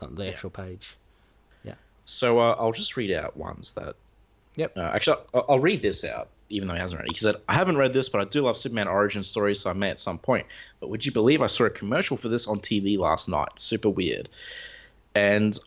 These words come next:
Speaker 2: I'm pretty sure I found the commercial, and I'll put it in the show notes. It's funny, I was wondering if they would do Laurie Lamara since he's joining the Navy seals.
Speaker 1: Oh, yeah.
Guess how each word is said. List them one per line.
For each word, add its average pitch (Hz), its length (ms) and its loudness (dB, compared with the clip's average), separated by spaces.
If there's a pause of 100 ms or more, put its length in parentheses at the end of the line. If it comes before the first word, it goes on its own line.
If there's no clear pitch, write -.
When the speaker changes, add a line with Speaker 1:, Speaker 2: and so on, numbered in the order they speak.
Speaker 2:
I'm 120 100 2
pretty 160 180 4
sure 214 120 4
I 147 60 2
found 127 260 2
the 107 60 0
commercial, 90 460 -8
and 85 60 -10
I'll 87 80 -8
put 107 180 -6
it 98 100 -6
in 92 80 -8
the 80 40 -8
show 76 240 -8
notes. 71 500 -8 (680)
It's - 80 -10
funny, 143 140 2
I 117 60 6
was 160 260 4
wondering 117 280 2
if 101 120 -6
they 101 100 2
would 95 120 -2
do 101 140 -2
Laurie 92 260 -2
Lamara 85 420 -4
since - 220 -6
he's 95 180 -8
joining 85 300 -6
the - 60 -12
Navy 90 300 -6
seals. - 640 -6
Speaker 1:
Oh, 107 80 -6
yeah. 101 180 -2